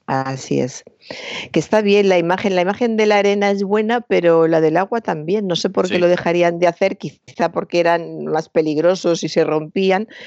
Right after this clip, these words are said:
Speaker 1: pero ver el, la, la facilidad con la que el agua pasa de un lugar a otro y asociada a la fugacidad del tiempo es también una imagen, eh, muy, muy adecuada.
Speaker 2: Sí,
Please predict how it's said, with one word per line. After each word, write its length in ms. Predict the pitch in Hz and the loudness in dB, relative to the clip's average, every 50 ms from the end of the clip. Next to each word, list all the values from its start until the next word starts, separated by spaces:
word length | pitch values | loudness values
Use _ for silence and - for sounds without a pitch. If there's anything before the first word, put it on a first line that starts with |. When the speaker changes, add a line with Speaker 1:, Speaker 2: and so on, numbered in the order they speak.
| - - - _ _ | -20 -20 -20 _ _
Speaker 1:
pero 760 | 165 160 156 156 156 151 151 151 147 147 147 147 147 143 139 | 2 2 4 4 4 4 4 4 4 4 4 4 4 2 2
ver 220 | 143 143 165 165 170 | 2 2 2 4 4
el, 1120 | 175 175 175 175 170 170 165 165 160 160 156 156 156 156 156 - 65 - - - - 147 | 4 4 4 2 2 2 2 2 2 0 0 0 0 -2 -2 -4 -4 -6 -4 -2 0 2
la, 240 | 147 147 147 147 147 | 2 4 4 2 2
la 160 | 135 139 156 | 2 0 0
facilidad 720 | - 160 160 - - 151 147 147 143 151 170 190 214 202 - - _ _ | -2 -4 -4 -2 -2 0 0 2 2 4 4 4 2 0 -2 -8 _ _
con 220 | - - 151 147 | -6 -4 -4 -2
la 140 | 147 147 147 | -2 -2 -4
que 140 | 143 - 151 | -2 -2 -2
el 60 | 147 | 0
agua 360 | 156 156 156 160 160 160 156 160 | 0 0 0 0 0 0 0 0
pasa 380 | - 165 170 - - - 156 151 | 0 -4 -4 -4 -6 -8 -6 -4
de 80 | 151 | -4
un 140 | 151 147 147 | -4 -4 -4
lugar 260 | 151 151 151 151 151 | -4 -2 -2 0 0
a 140 | 151 151 156 | 2 2 0
otro 400 | 156 160 160 - 165 160 160 160 | 0 -2 -2 -2 -2 0 0 0
y 100 | 156 151 - - _ | 0 -2 -6 -6 _
asociada 800 | - 143 - - 147 147 - - 156 170 170 165 160 151 139 131 | -6 -4 -4 -6 -8 -8 -2 0 2 2 2 2 2 0 0 0
a 40 | 143 | 0
la 120 | 147 147 | -2 -2
fugacidad 640 | - - 139 135 135 143 - - 143 139 143 143 151 | -2 -4 -4 -2 -2 -2 -2 -6 -6 -4 -2 -2 -2
del 200 | 151 151 151 151 | -2 -2 -4 -2
tiempo 540 | - 165 160 160 160 156 - 170 196 220 - - - - - - _ | 0 2 2 2 0 -2 -4 -4 -4 -4 -8 -16 -20 -20 -20 -10 _
es 160 | - 151 - | -8 -8 -6
también 360 | - 151 147 151 151 147 156 160 | -6 -6 -2 0 0 2 2 2
una 180 | 160 156 147 | 2 2 2
imagen, 720 | 143 143 143 147 - - - 165 165 160 156 143 135 131 127 | 0 0 0 -2 -2 -2 0 2 2 2 2 0 -2 0 0
eh, 280 | 127 127 127 127 - - - - - - - - _ _ _ _ | 0 0 0 -2 -4 -8 -14 -18 -20 -20 -20 -20 _ _ _ _
muy, 580 | - 147 147 147 143 143 139 139 135 131 127 127 | -2 2 2 4 4 6 6 4 4 4 2 2
muy 220 | 127 139 143 143 | 2 2 4 4
adecuada. 500 | 139 139 131 127 - 139 135 127 127 135 - _ _ | 4 4 2 2 2 2 2 2 0 -2 -6 _ _
Speaker 2:
Sí, 300 | _ - - - - | _ -20 -18 -16 -14